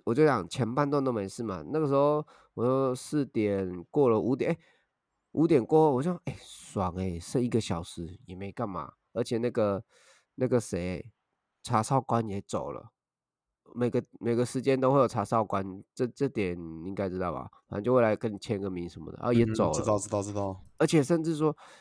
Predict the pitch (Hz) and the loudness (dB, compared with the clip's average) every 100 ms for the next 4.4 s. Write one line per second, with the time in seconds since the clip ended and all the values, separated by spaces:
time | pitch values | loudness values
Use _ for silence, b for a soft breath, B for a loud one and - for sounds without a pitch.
0 | B _ _ _ _ 139 156 135 143 147 | B _ _ _ _ 2 4 4 2 4
1 | 165 143 139 120 110 107 95 90 85 107 | 0 2 2 4 2 -2 -2 -4 0 0
2 | 113 151 - - - _ - 110 131 135 | 4 4 4 -4 -20 _ -2 0 2 2
3 | - 110 127 123 117 110 123 117 117 98 | 0 0 0 2 0 -2 -4 -4 -2 0
4 | 101 90 - - | -2 -2 -6 -14